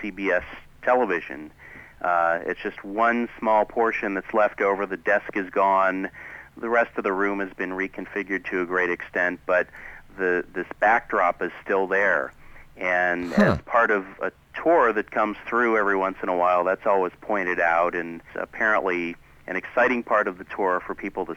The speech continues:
Speaker 1: see that, because once again, it harkens back to, uh, what's perceived as a, a better era in journalism.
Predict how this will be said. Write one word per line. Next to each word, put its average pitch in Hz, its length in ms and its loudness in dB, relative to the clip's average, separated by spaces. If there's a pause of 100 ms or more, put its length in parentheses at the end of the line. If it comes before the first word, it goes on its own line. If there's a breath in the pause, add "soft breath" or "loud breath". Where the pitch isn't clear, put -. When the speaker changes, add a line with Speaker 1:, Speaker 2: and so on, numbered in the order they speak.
(120)
Speaker 1:
see 160 100 -4
that, 92 260 2
because 95 300 -4
once 95 260 -4
again, 90 300 -2
it 87 120 -6 (460 loud breath)
harkens 95 380 0
back 92 380 0
to, 87 300 -2
uh, 82 260 0 (460 loud breath)
what's - 180 -12
perceived 90 440 -8
as 85 140 -10
a, 82 220 0
a 90 80 -2
better 90 360 2
era 90 380 2
in 87 140 -6
journalism. 90 640 -4